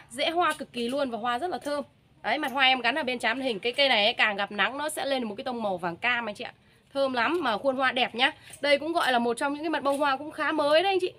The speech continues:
nhá. Lên cho em nhá. Mã này là mã L chín mươi mốt với giá cũng một trăm ba mươi nghìn một chậu. Chậu rất nhiều thân anh chị nhá. Dễ bông lắm. Đây này, ở bên dưới nó đang lên lá mèo lắm. Cái cây này cứ ra lá mèo là đậu bông thôi.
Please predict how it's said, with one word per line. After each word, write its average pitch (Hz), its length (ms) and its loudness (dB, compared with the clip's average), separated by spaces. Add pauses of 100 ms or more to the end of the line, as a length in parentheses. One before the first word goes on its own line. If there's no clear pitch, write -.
nhá. 330 240 2 (320)
Lên 302 300 8
cho 330 100 2
em 285 260 4
nhá. 294 240 6 (360)
Mã 269 260 4
này 302 140 4
là 233 100 4
mã 240 120 0
L 285 180 4 (240)
chín 240 180 -4
mươi 311 100 0
mốt 359 260 6
với 247 140 -6
giá 247 180 2
cũng 302 140 -8
một 285 160 0
trăm 247 180 -6
ba 240 180 0
mươi 233 100 -4
nghìn 208 140 -6
một 185 60 -6
chậu. 254 180 -4 (220)
Chậu - 160 -6
rất 302 280 -2
nhiều 226 260 0
thân 233 240 0
anh 220 80 -6
chị 233 100 -18
nhá. 226 220 -2 (380)
Dễ 254 180 -4
bông 262 220 -2
lắm. 233 220 -4
Đây 262 120 -6
này, 240 120 -8 (220)
ở 180 120 -12
bên 233 180 -6
dưới 220 200 -6
nó 269 60 -6
đang 240 180 -4
lên 226 180 -6
lá 226 120 -6
mèo 226 260 -4
lắm. 190 100 -8 (500)
Cái 226 80 -12
cây 240 180 -6
này 190 140 -6
cứ 233 60 -8
ra 226 160 -2
lá 196 120 -4
mèo 233 220 -6
là 165 100 -8
đậu 185 140 -8
bông 208 220 -8
thôi. 214 100 -14